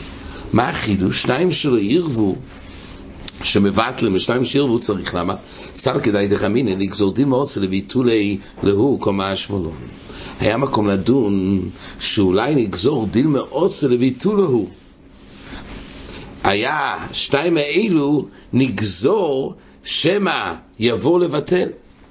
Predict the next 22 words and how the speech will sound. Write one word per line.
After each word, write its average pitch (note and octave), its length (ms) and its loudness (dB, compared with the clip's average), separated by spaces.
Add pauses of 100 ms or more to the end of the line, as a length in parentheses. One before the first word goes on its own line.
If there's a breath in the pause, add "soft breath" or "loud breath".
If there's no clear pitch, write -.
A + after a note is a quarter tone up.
(260 loud breath)
לאביי G#2+ 380 0
אומר A2 180 0
רש"י, A2+ 360 -2
דמתרץ C3 580 0
אך A2+ 140 -4
סייף-, A2 260 -2 (360)
סייפא C3+ 320 0
מאי G#2 200 0
לשניים G#2 400 -2
לאכול G2+ 260 0
משניים, F#2+ 400 -2 (280 loud breath)
לא E3 180 4
מוליד D3 280 2
דתניא, C3 500 0
תניא A#2+ 280 -2
לרישא. F#2+ 640 0 (1160 loud breath)
אז F2+ 240 0
ממילא A#2 400 4
בזה G2+ 280 2
כתוב E3+ 420 2
שלא D3 280 0
יגזרינון, E3 1080 0